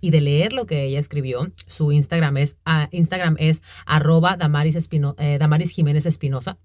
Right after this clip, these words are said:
En este post que ella puso en sus redes sociales, eh, se veía un refrigerador, se veía un traje de baño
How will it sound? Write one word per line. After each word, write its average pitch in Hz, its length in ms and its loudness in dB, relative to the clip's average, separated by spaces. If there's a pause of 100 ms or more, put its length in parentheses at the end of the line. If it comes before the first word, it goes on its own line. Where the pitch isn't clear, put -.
(680)
En 208 140 0
este 254 380 2
post 220 580 0
que 185 160 -4
ella 175 220 0
puso 170 380 -4
en 147 60 0
sus 139 180 -4
redes 143 180 -4
sociales, 156 500 -6 (400)
eh, 165 800 4
se 196 160 0
veía 180 320 2
un 175 140 0
refrigerador, 175 840 -2
se - 160 -4
veía 143 560 0 (220)
un 165 160 4
traje 160 240 0
de 147 100 2
baño 196 460 0